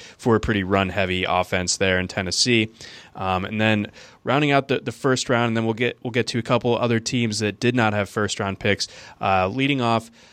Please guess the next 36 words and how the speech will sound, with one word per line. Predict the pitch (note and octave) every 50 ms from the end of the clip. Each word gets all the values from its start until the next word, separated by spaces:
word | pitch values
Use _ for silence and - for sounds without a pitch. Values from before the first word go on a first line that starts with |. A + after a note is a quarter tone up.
| - - - _ _
I |
think | - D#3 - D3
everyone | B2 C#3+ C#3+ D3 C#3+ C#3 C3+
knew | C#3 C#3+ C#3+ C#3+ C#3+
that, | C3+ C#3 C3 B2 B2 - _ - D3+
that | C3 A#2+ -
the, | - - A2+ A2 G#2+ G2 - - _ _
that | - C3+ A#2+
the | A2 A#2
Chiefs | A2 - - C3+ B2 - -
could | - - - C#3 C3 A#2+ A#2+
go | - A#2+ A#2 A#2 A#2+ A#2+ A#2+ A#2 - - -
running | - C3 B2 A#2+ A#2+ A#2+ A#2
back | A2 A#2 A2+ A2+ A2+ -
with | A#2 G#2 -
their | A2 G#2+
first | G#2+ - - A#2 A2 G#2+ - -
pick, | - - A2+ A2+ -
and | G#2 G2+ G2
they | F#2+ G2
obviously | G2 F#2 G2+ G2 G2+ G2+ G#2+ G#2
had | G2+ G2
the | G#2 G2+
luxury | G#2+ A2+ A2+ - - - A2+ G2+
to | - -
do | G2+ A2+ A2+
so. | A2 - - A#2+ A2+ A2
They, | G#2+ A2 G#2+ G#2 -
they | - G#2+ G2+
have | A2+ A2+ A2 G#2 G2 - - _ _ -
pretty | - - E3+
much | C#3+ B2 -
everything | B2 A#2 A2+ A2 A2
else | G#2+ G#2+ G#2 G2+ - - - - - _ _
figured | - - - D3+ C3+ A#2+ A#2+ A2 A2
out. | A2 G#2+ A2 A2 -